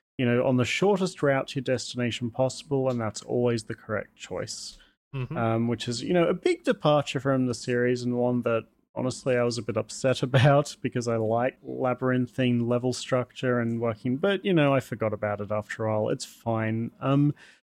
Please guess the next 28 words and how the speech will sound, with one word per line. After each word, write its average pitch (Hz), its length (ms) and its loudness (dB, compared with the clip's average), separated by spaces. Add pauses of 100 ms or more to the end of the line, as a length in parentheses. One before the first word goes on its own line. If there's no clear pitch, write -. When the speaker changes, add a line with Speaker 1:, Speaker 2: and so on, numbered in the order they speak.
(300)
Speaker 2:
I 165 80 2
think 185 40 6
Speaker 1:
I - 40 10
w- 247 200 6
Speaker 2:
it's, - 160 -8
I 180 100 4
think 220 160 2
it's 247 120 -2
just 190 220 0
worth 127 340 0
pointing 117 260 -2
out 113 200 -2
here, 104 420 -2
linear 160 540 0
level 147 260 4
design 123 400 0
isn't 113 340 -2
bad. 95 460 -4 (140)
Speaker 1:
Yeah. 123 140 4
Speaker 2:
Linear 190 260 4
level 165 200 4
design 135 380 2
is 123 180 -4
actually 123 800 -4 (480)
massively 135 720 0
underdone 120 720 0 (300)
nowadays, 107 840 0
uh, 110 300 2